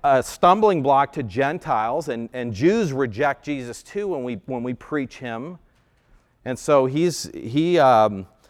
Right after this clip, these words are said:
Jesus a lot of times is offensive, but people are blessed if they're not offended by Jesus. But I just wanna say this, if you preach Jesus and nobody's offended, you're not preaching him correctly.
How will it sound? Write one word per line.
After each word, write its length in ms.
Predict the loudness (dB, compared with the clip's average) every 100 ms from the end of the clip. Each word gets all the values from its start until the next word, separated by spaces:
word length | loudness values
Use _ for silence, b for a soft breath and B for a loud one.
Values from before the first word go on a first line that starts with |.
| b b -10
Jesus 480 | 0 0 2 -2 -4
a 40 | -2
lot 220 | 2 2
of 60 | 2
times 280 | -2 -2
is 160 | -2 -2
offensive, 600 | -2 -2 -4 -4 -8 -6
but 240 | -4 -4 -4
people 300 | -8 -4 -4
are 80 |
blessed 360 | -2 -2 -2 -4
if 140 | -12
they're 140 | -8 -8
not 220 | -6 -6
offended 520 | -8 -10 -12 -10 -8
by 160 | -6 -8
Jesus. 320 | -8 -12 -10
But 140 | -4
I 100 | -2
just 140 | -2 -4
wanna 180 | -8 -6
say 220 | -6 -4
this, 400 | -2 -4 -4 -12 B B B
if 200 | -4 -2
you 180 | -4
preach 420 | -4 -2 -2 -4 -6
Jesus 460 | -2 -2 -4 -6
and 120 | -8
nobody's 440 | -4 -4 -2 -4 -6
offended, 540 | -10 -8 -8 -6 -6
you're 120 | -6
not 200 | -6 -8
preaching 480 | -10 -10 -10 -10 -14
him 180 | -14 -16
correctly. 720 | -12 -8 -8 -8 -12 -16 -16